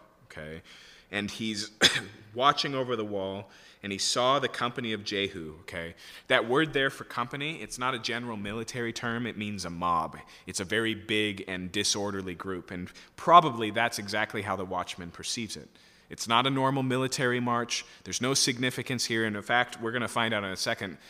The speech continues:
Jehu's leading the camp with a, uh, with a chariot, uh, driving that is basically crazy. He's a crazy driver,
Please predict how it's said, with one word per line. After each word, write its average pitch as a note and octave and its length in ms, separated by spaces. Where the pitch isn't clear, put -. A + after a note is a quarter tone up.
Jehu's A2 440
leading A2 300
the G2+ 80
camp G2 340
with G2+ 220
a, F2+ 240
uh, E2+ 260
with G2 300
a G2 140
chariot, A2+ 760
uh, F#2 320
driving G2 520
that F2+ 140
is E2+ 180
basically G2+ 640
crazy. - 600
He's - 200
a D#2+ 60
crazy G2 460
driver, C#2 460